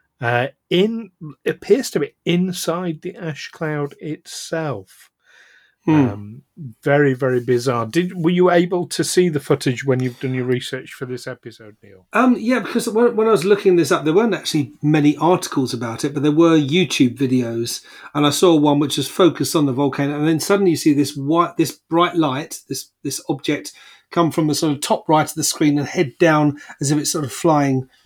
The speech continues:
Speaker 2: downwards across the volcano. Which, uh,
Speaker 1: That
Speaker 2: will, which will
Speaker 1: sounds
Speaker 2: be an,
Speaker 1: like a different one.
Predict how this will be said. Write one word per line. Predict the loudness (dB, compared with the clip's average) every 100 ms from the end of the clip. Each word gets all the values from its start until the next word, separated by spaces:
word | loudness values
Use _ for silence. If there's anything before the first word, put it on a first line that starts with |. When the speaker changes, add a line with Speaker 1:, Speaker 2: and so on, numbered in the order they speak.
| -20 _ _ _
Speaker 2:
downwards | -4 0 0 0 -2 -4 -8 -10
across | -4 -2 -2
the | -4
volcano. | -6 -4 -4 -4 -8 -14 _ _ _ _ _ _ _ _ _ _ _ _ _ _ _ _ _ _ _ -4
Which, | -4 -2
uh, | 0
Speaker 1:
That | 2
Speaker 2:
will, |
which | 0 0
will | 2
Speaker 1:
sounds | 4
Speaker 2:
be | 6
an, | 6
Speaker 1:
like | 6 4 2
a | -2
different | -2 0 0 0 -2 2 2 0 -6 -12
one. | -4 -2 -2 -4 -12